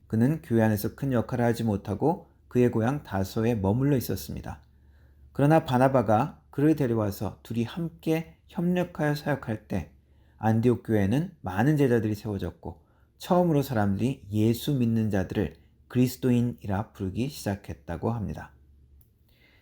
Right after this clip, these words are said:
이제 사도행전의 이야기의 중심은 십일 장, 십이 장을 거치면서 예루살렘 교회에서 안디옥 교회로 옮겨지게 됩니다. 예루살렘 교회에서는 사도들로 인해 기적과 능력이 많이 나타났고,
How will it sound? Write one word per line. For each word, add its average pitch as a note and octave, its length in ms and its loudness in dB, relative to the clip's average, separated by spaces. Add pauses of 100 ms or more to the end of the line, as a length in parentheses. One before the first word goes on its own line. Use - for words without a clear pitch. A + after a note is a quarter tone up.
(180)
이제 C3 160 2
사도행전의 D#3 640 2
이야기의 B2 320 2
중심은 A#2 500 -2
십일 D#3 380 -2
장, C#3+ 220 0
십이 C#3 200 -4
장을 B2+ 220 0
거치면서 G2+ 720 -4 (460)
예루살렘 D3 540 2
교회에서 A2 760 0
안디옥 B2 580 -2
교회로 A2 440 0
옮겨지게 G#2+ 460 0
됩니다. F2+ 460 -6 (800)
예루살렘 D3+ 440 4
교회에서는 A#2+ 640 0
사도들로 B2 500 -2
인해 A2+ 440 -2 (280)
기적과 B2+ 560 2
능력이 C3 340 2
많이 A2 240 2
나타났고, G2 800 -4